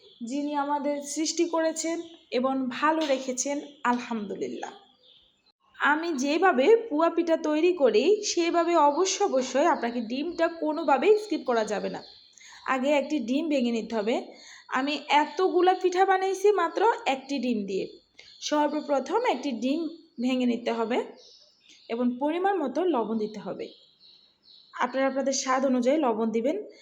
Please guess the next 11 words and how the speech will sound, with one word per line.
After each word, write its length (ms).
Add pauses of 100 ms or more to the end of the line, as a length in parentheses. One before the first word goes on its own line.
(200)
এবং 280
ভালো 320
করে 260
লবণ 420
আর 80
ডিম 400 (260)
মিক্স 360
করতে 280
হবে। 380 (3750)
এরপর 560 (260)
আমি 400